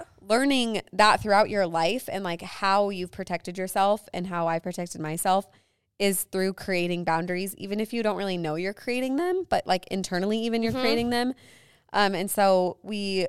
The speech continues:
Speaker 1: wanted to kinda talk about, like, boundaries, but also we had an experience also this week. I guess this kinda goes in close friends too. It's, like, a combined.
Speaker 2: Come on, there's your
Speaker 1: Um,
Speaker 2: close friends.
Speaker 1: there's my close friends.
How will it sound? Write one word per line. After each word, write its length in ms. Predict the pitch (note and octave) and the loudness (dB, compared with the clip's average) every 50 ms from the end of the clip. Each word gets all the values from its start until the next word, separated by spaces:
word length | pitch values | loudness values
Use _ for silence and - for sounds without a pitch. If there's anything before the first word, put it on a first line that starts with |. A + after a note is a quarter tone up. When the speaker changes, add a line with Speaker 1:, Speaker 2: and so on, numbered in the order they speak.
| - _ _ _ _ | -4 _ _ _ _
Speaker 1:
wanted 240 | G3 G3 G#3+ A#3 B3 | -6 -6 -4 -4 -4
to 60 | D4+ | -4
kinda 200 | C#4+ - C4 B3 | -2 -2 -2 -2
talk 220 | A#3 - G#3 G3 - | 0 0 0 0 2
about, 200 | F#3+ F#3 E3+ D#3 | 2 2 2 2
like, 220 | D#3 D3+ - - | 0 -2 -2 0
boundaries, 460 | - G#3+ B3+ C4+ B3+ B3+ B3+ B3 A3+ | 0 2 2 2 0 0 -2 -2 0
but 140 | - G#3+ - - | 0 0 0 2
also 640 | - F3 F#3+ F#3+ - - A#3+ A#3+ B3 B3 B3+ C4+ C4 _ _ _ _ _ _ _ _ | 2 2 2 2 2 2 4 4 4 4 2 0 -2 _ _ _ _ _ _ _ _
we 580 | - G3+ F#3+ G#3 G#3 G#3 G#3 G#3 G#3+ A3 A#3 B3 - - _ _ _ _ _ _ - - | -12 -8 -4 -4 -2 -2 -2 -2 0 0 0 -2 -2 -4 _ _ _ _ _ _ -16 -8
had 200 | - - A3+ A3 | -2 0 2 2
an 80 | A3+ | 2
experience 480 | G#3+ G3+ - - - F3+ F3 F#3+ F#3+ - | 2 0 0 -2 -2 0 0 0 0 -2
also 260 | - - F3+ - F3 E3 | -2 -4 -2 -2 -4 -4
this 200 | - E3 - - | -4 -4 -6 -4
week. 260 | E3+ D#3+ E3 - - - | -6 -6 -8 -10 -6 -2
I 80 | - B3 | -2 -2
guess 120 | E4+ F4+ | -2 -2
this 140 | - G4+ - | -6 -6 -6
kinda 200 | - - F#4+ G#4 | -2 0 0 2
goes 140 | E4 C4+ G3 | 2 0 0
in 80 | F3+ E3+ | -2 -2
close 180 | - F3+ F3+ - | -2 -2 -2 -2
friends 180 | G#3 G3+ G#3+ | -2 -2 -2
too. 120 | - - A3+ | -2 -4 -4
It's, 140 | F#3 - - | -4 -4 -4
like, 200 | F#3 F3 F3 - - - | -6 -8 -8 -8 -10 -10
a 80 | F#3 | -10
combined. 580 | - - - F#3+ F#3 F3+ - - - - F#3+ - _ - - | -8 -6 -4 -2 -2 -2 -2 -4 -6 -8 -10 -10 _ -16 -12
Speaker 2:
Come 140 | - - G#3 | -8 -6 -6
on, 60 | G#3 - | -6 -2
there's 260 | G#3 G#3+ A3 G#3+ F#3+ G#3 | 4 6 6 6 6 4
your 60 | A3+ | 4
Speaker 1:
Um, 20 | |
Speaker 2:
close 160 | - G#3 F#3 - | 2 0 0 0
friends. 200 | - - B3 A#3 | -2 -6 -4 -2
Speaker 1:
there's 200 | C4+ B3+ B3+ B3+ | -2 -2 0 -2
my 80 | B3+ | -4
close 120 | B3+ B3 G#3+ | -6 -6 -6
friends. 220 | F#3 - G3 - | -8 -8 -8 -10